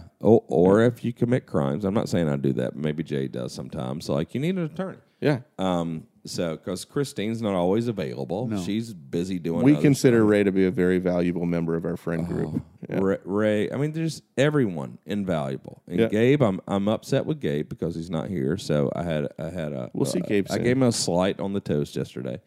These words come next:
Speaker 2: Yeah.
Speaker 1: And I'm unapologetic, just like Phil Ethos, about going
Speaker 2: Yeah.
Speaker 1: to the outdoors. Um, I cannot wait to our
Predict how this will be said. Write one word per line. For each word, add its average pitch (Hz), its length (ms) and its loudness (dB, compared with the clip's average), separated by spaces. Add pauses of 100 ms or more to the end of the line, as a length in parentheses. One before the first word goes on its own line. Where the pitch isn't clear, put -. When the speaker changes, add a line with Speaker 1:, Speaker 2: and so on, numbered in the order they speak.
(140)
Speaker 2:
Yeah. 95 160 -2 (240)
Speaker 1:
And 98 100 -6
I'm 98 200 -4 (260)
unapologetic, 107 800 -2
just 107 180 -10
like 107 220 -12
Phil 110 240 -4
Ethos, 78 420 -4
about 80 240 -4
going 82 140 -2
Speaker 2:
Yeah. 87 60 0
Speaker 1:
to 82 60 -2
the 82 180 -2
outdoors. 76 500 -8 (560)
Um, 80 480 -2 (840)
I 110 100 0
cannot 90 440 -2
wait 85 300 0
to 80 140 0
our 73 280 -4